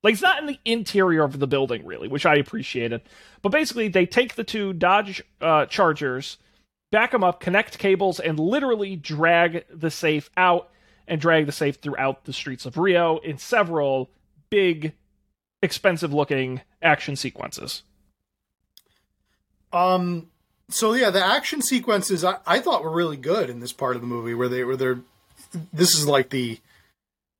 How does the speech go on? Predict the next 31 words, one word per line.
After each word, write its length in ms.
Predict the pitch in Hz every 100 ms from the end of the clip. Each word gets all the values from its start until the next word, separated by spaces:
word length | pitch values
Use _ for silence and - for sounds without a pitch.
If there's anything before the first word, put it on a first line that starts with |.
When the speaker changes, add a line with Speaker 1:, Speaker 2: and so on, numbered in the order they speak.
| -
Speaker 2:
uh, 140 | 135 127
besides 460 | 139 202 214 175
the 80 | 175
train 360 | - 208 202 175
heist 320 | 175 170 -
from 140 | 165
the 60 | 143
beginning 380 | 143 165 185 170
of 60 |
the 60 | 143
movie, 420 | 135 127 123 120
this 260 | 113 151 170
is 180 | 143
like 300 | 139 135 123
the 420 | 123 131 123 120 - _ _ _ _ _ -
car 380 | - 180 170 143
moment 460 | 151 151 123 104 _ _ _ _
that, 240 | 139 139 139
that 140 | 143
everybody's, 440 | 143 143 139 139
like, 160 | 139 131
been 160 | 135 135
waiting 300 | 143 131 120
for. 300 | 127 113 113
When 120 | 123
they 120 | 123
got, 240 | 120 160
they 80 | 156
got 180 | 170 196
the 60 | -
safe, 500 | - 220 240 -